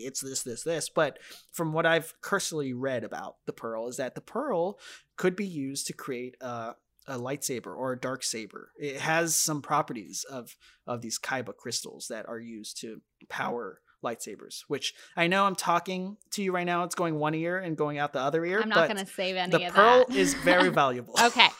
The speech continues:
Speaker 2: That's the takeaway. It is a pearl. It's valuable.
Speaker 1: Yeah.
Speaker 2: Got it.
Speaker 1: It could also lead to, uh, the creation of a lightsaber, possibly.
Speaker 2: So,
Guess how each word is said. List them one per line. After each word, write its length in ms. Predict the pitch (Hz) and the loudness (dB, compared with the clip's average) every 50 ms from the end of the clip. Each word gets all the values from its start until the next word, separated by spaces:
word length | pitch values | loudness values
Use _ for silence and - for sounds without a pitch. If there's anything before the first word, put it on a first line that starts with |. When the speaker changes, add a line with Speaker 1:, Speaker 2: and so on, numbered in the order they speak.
| - - _ _ | -14 -20 _ _
Speaker 2:
That's 300 | - 254 277 285 277 - | 10 12 12 10 8 2
the 120 | - 302 277 | -4 -4 0
takeaway. 580 | - 285 240 233 - - 262 254 262 262 254 254 - _ - - | 2 4 2 4 4 2 4 6 6 4 4 0 -8 _ -12 -6
It 80 | 190 196 | -2 0
is 160 | 226 262 262 | 0 0 0
a 80 | 330 | -4
pearl. 420 | 311 _ - 240 220 208 214 214 214 _ _ _ _ - | -8 _ -4 -2 0 0 -2 -4 -6 _ _ _ _ -10
It's 160 | 202 190 190 | -10 -10 -4
valuable. 720 | 190 196 185 170 160 165 156 156 - - - - - _ _ _ _ _ _ _ _ _ _ | -2 0 0 0 0 -2 -6 -8 -10 -12 -12 -14 -16 _ _ _ _ _ _ _ _ _ _
Speaker 1:
Yeah. 220 | 185 165 131 117 - - _ _ | -4 -4 -4 -4 -6 -10 _ _
Speaker 2:
Got 320 | - - 87 - - - | -8 -6 -6 -6 -6 -8
it. 140 | 113 - 190 | -6 -4 -4
Speaker 1:
It 100 | 170 - | -2 2
could 140 | - 196 196 | 4 8 10
also 300 | 202 214 208 - 214 190 | 10 10 8 6 4 2
lead 360 | 170 160 156 151 147 143 - | 2 0 -2 -2 -4 -6 -8
to, 360 | - - 165 147 135 131 131 - - - | -8 -6 -6 -6 -6 -6 -8 -10 -12 -12
uh, 300 | - 135 123 120 - - 127 | -10 -8 -8 -8 -10 -12 -12
the 100 | 131 127 | -14 -14
creation 540 | - - 143 131 123 127 - - 127 120 117 | -12 -10 -8 -8 -6 -8 -8 -10 -10 -10 -10
of 180 | - 123 120 120 | -10 -12 -10 -10
a 60 | 113 | -10
lightsaber, 540 | 113 120 127 - - - - - - - - - - _ _ _ _ _ _ | -8 -10 -10 -8 -10 -10 -12 -12 -14 -18 -20 -20 -20 _ _ _ _ _ _
possibly. 460 | - 143 127 - - - - - - - | -8 -8 -6 -8 -10 -14 -16 -18 -18 -16
Speaker 2:
So, 500 | - - - 262 262 262 262 254 240 | -8 -2 0 2 4 4 4 2 0